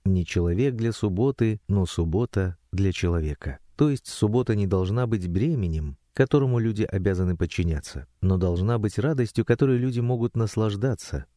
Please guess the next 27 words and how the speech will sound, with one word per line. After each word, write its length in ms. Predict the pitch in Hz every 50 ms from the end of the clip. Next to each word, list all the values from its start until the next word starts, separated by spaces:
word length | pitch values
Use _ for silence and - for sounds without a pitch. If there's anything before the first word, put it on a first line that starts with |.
| _ _ _
А 100 | 92 90
евреи 460 | 90 87 85 87 107 151 156 135 113
превратили 600 | - - 95 92 90 92 95 92 - 107 98 90
субботу 520 | 82 - - 85 85 104 131 139 - 113 104
почти 500 | - 95 90 - - - - - 165 147
в 60 | 123
невыносимое 760 | 113 107 98 90 87 85 80 - - 90 85 85 85 82 78
бремя. 480 | 73 76 80 82 76 71 71 69 67 - - - _ _ _ _ _ _ _
Второе, 400 | - - 87 85 87 92 95 90
сказанное 520 | - - - 92 87 87 87 90 87 90 - -
им, 200 | 120 123 117 113
было 180 | 123 123 120
ещё 460 | 117 113 113 107 - - - 160 170 160
более 320 | 127 120 127 120 113 107
шокирующим. 800 | - - 104 - - 101 90 78 73 69 - - 76 69 67 - - _ _ _ _ -
«Сын 280 | - - 98 98 101
человеческий 680 | 92 - 95 92 95 95 107 101 - 104 95 - - 101
есть 420 | 95 95 101 110 104 - - - -
господин 600 | - 82 92 87 - - - 95 90 90 104 101
субботы», 640 | 90 - - 101 101 117 117 87 - - 71 67 - - _ _ _ _ _ -
и 80 | 95
тем 220 | - 92 85 82 -
самым 340 | - 120 117 110 104 101 -
он 160 | 107 107 98
провозгласил 640 | - 98 95 90 87 82 82 85 85 - - 143 147
свою 280 | - - 107 104 95 85
власть 440 | 85 87 92 90 - - - -